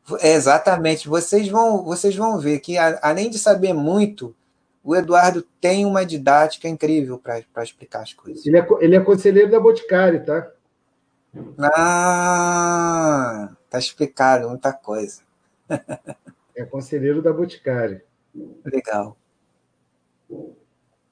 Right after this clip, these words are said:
Speaker 2: Valeu, Cerezino. Uma boa noite, pessoal.
Speaker 1: Jorge.
Speaker 2: Um abraço.
Speaker 1: Obrigado por tudo. Um abração pra vocês. Até terça-feira, hein? Terça-feira, às dezessete horas,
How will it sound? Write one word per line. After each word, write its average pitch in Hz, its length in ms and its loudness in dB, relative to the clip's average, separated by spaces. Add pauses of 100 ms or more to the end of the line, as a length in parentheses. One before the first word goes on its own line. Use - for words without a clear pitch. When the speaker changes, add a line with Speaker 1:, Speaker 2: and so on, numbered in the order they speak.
(300)
Speaker 2:
Valeu, 156 400 8
Cerezino. 143 640 2
Uma 139 200 0
boa 175 240 4
noite, 175 260 2
pessoal. 156 500 2
Speaker 1:
Jorge. 110 600 -8 (480)
Speaker 2:
Um 131 60 -8
abraço. 147 300 -2
Speaker 1:
Obrigado 120 300 2 (160)
por - 100 -20
tudo. 110 380 -6 (400)
Um 104 40 -4
abração 120 400 0
pra 127 140 2
vocês. 127 440 0
Até 127 280 4
terça-feira, 160 720 2
hein? 151 60 0
Terça-feira, 156 520 0
às 156 260 -4 (220)
dezessete 147 720 2
horas, 180 640 4